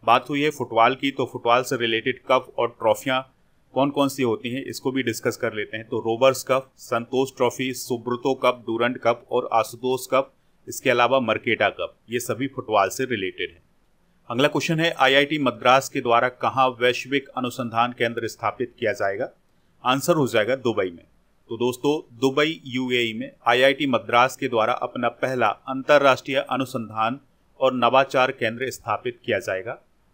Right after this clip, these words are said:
और यह केंद्र दो हज़ार पच्चीस तक शुरू हो सकता है। तो यहाँ पर रिसर्च और इनोवेशन का कार्य किया जाएगा। कुछ इंपॉर्टेंट करंट अफेयर्स डिस्कस कर लेते हैं।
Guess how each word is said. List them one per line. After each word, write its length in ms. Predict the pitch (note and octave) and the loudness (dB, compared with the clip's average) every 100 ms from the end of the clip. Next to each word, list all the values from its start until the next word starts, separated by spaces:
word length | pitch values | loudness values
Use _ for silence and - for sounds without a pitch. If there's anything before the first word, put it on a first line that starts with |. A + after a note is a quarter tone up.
| - | -6
और 120 | A#2+ | -2
यह 160 | B2+ C#3 | 0 0
केंद्र 320 | C#3+ C#3+ D#3 | 0 -2 -2
दो 200 | B2 B2+ | -2 -2
हज़ार 320 | B2+ A#2+ B2+ - | 0 0 -2 -2
पच्चीस 420 | A#2+ - A2+ - | -4 -4 -10 -4
तक 180 | C3+ - | -4 -4
शुरू 260 | - C3+ A#2+ | -4 0 0
हो 160 | G#2 | 0
सकता 360 | - G2+ _ F#2+ | -6 -12 _ -8
है। 120 | C3 | -8
तो 140 | - | -6
यहाँ 280 | A#2 A2 A#2 | -6 -2 -2
पर 340 | A#2 B2+ B2+ - _ _ A#2+ | 0 0 0 -4 _ _ -6
रिसर्च 480 | C3+ C3 D3 C#3+ - C3+ | -4 2 2 2 -2 -2
और 120 | C3 | -2
इनोवेशन 540 | C3 B2 A#2 A2+ B2 | -2 -4 -4 -4 -8
का 180 | A#2 A#2+ | -6 -6
कार्य 300 | - G2 G2 | -2 -4 -4
किया 260 | - A2+ F#2 | -6 -4 -4
जाएगा। 400 | - E2+ - - _ _ _ _ B2+ | -6 -8 -10 -16 _ _ _ _ -8
कुछ 160 | A#2+ | -4
इंपॉर्टेंट 540 | C3 B2+ B2+ B2 C#3+ - | -4 2 2 2 -4 0
करंट 320 | B2+ C3+ C3+ | 0 2 0
अफेयर्स 300 | B2+ C#3+ B2+ | -2 -4 -4
डिस्कस 340 | B2 - C#3 | -6 -4 -6
कर 160 | - C3 | -2 -2
लेते 260 | C3 C3+ C3 | -2 -4 -6
हैं। 240 | C3+ - | -8 -14